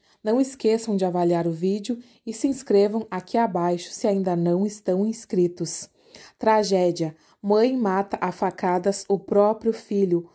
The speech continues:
por uso de narguilé, em Cacoal. A vítima foi identificada como Maicon Douglas Medeiros Neumann. Foi morto a facadas pela própria mãe.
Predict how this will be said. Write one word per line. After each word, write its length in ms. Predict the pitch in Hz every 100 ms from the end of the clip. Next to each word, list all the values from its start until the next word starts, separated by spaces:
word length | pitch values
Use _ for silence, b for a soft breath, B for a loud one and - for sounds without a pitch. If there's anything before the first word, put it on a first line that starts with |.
| B B
por 220 | - 262 226
uso 360 | 202 214 226
de 160 | 226 220
narguilé, 680 | 214 214 220 247 196 190 - b b b _
em 220 | 202 220
Cacoal. 800 | 233 226 226 285 220 170 165 170 - - _ _ _ -
A 40 |
vítima 480 | 185 208 208 254 247
foi 260 | 233 220 208
identificada 800 | 196 196 - 202 - 190 196 202
como 460 | - 196 185 175 B B B
Maicon 720 | 196 202 220 233 247 233 233
Douglas 720 | 190 190 202 220 226 233 - b b b
Medeiros 680 | 208 208 196 196 220 233 -
Neumann. 560 | 202 208 202 180 170 170 b b
Foi 240 | - 220 208
morto 460 | 196 196 202 -
a 120 | - 175
facadas 800 | - 175 185 180 190 233 - - b b -
pela 200 | 196 196
própria 460 | 196 208 214 254
mãe. 340 | 226 180 175